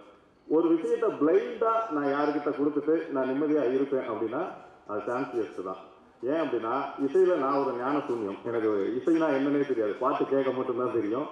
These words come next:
So, பிளைண்டா அவர்கிட்ட கொடுத்துருவேன். ஆஹ், "சாம், இதுதான் படம், இதை நீங்க செய்யணும்" அப்படின்னு சொல்லிட்டு.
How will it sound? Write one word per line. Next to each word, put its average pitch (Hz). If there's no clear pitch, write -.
So, 147
பிளைண்டா 170
அவர்கிட்ட 135
கொடுத்துருவேன். 110
ஆஹ், 104
"சாம், 135
இதுதான் 120
படம், 110
இதை 107
நீங்க 101
செய்யணும்" 104
அப்படின்னு 95
சொல்லிட்டு. 90